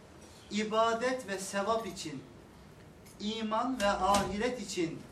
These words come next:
Risale-i Nur ile bağlanmışsınız. Elbette bu ağır şerait altında her bir saati yirmi saat ibadet hükmünde ve o yirmi saat ise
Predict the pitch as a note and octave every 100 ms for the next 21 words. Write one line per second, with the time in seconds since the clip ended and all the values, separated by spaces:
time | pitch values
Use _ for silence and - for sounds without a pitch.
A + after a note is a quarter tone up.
0 | - - - - - - - - - F3+
1 | - G#3 G#3+ G#3+ A3+ A#3 G#3+ C4+ A#3+ A3
2 | G#3 G3+ G3 F#3 F#3 F#3 F3+ G3+ - -
3 | C3+ A#2 - - - - - - - -
4 | - - - - - G3+ A#3+ B3+ A#3+ A3
5 | - G#3+ G#3 G3+ - - - - E3+ G#3
6 | A3 G3+ G#3+ B3 G#3+ - - G#3 G#3 G#3+
7 | C4+ A3 G3+ - F#3+ F3+ C#4+ G#3+ - -
8 | - - - - - - - G#3 G#3 G#3+
9 | C#4 - A#3+ A3 G3+ - G3+ E3 - -
10 | - - - - - C#3 D3+ G3+ G3+ D4+
11 | - B3 A#3 A3+ - G#3+ A3 G#3+ G#3+ C4
12 | C4 A3+ G3+ F#3+ G3 F3 E3 E3 E3 -
13 | - - - - - - - - D3+ G3
14 | G#3+ G#3 G3+ A3 B3+ D4 A3+ A3 B3+ G#3+
15 | - G3+ F#3 F#3